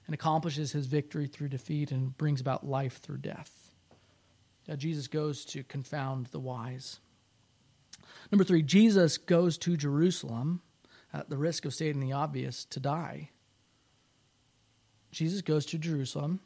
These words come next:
at the risk of stating the obvious, to die. It says in verse twenty, "Now among those who went up to worship at the feast were some Greeks. So these came to Philip, who was from Bethsaida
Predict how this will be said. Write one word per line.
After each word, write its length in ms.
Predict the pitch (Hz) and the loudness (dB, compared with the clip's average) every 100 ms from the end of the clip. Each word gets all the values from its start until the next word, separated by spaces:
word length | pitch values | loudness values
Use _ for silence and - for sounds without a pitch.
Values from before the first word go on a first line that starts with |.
| _ - _ 285 | _ -20 _ -8
at 100 | 139 | -6
the 80 | 123 | -4
risk 360 | 123 156 - | -2 -2 -4
of 60 | 156 | -6
stating 200 | 156 160 | -4 -2
the 120 | 160 | -2
obvious, 500 | 120 135 131 - - - | -2 -4 -6 -6 -12 -10
to 80 | |
die. 480 | 143 143 196 - - - _ _ _ _ _ _ _ _ _ _ | -8 -6 -8 -10 -14 -20 _ _ _ _ _ _ _ _ _ _
It 60 | - | 2
says 200 | 196 170 | 4 6
in 60 | |
verse 120 | 165 165 | 4 2
twenty, 220 | 180 170 | 2 4
"Now 260 | 160 170 - | 4 2 6
among 320 | 175 196 202 | 10 12 10
those 320 | 165 185 202 | 10 8 6
who 100 | 175 | 4
went 180 | 170 175 | 4 4
up 200 | 175 - | 2 0
to 100 | 180 | -2
worship 320 | 170 165 180 | 0 0 -2
at 80 | 175 | -6
the 60 | 151 | -6
feast 280 | 160 156 - | -6 -4 -4
were 80 | |
some 200 | 147 170 | 0 0
Greeks. 640 | 151 170 214 - - - - _ _ _ _ _ _ _ | 2 2 2 -2 -8 -8 -10 _ _ _ _ _ _ _
So 140 | - | -2
these 220 | 160 180 175 | 4 4 4
came 220 | 170 180 | 4 4
to 60 | |
Philip, 420 | 185 151 139 165 - | 2 -2 -2 -2 -2
who 80 | |
was 240 | 156 156 - | -2 -2 -4
from 300 | - 165 160 | -4 -2 -2
Bethsaida 920 | 160 156 - - 160 156 143 190 226 | -2 -4 -4 -2 0 0 0 -2 -4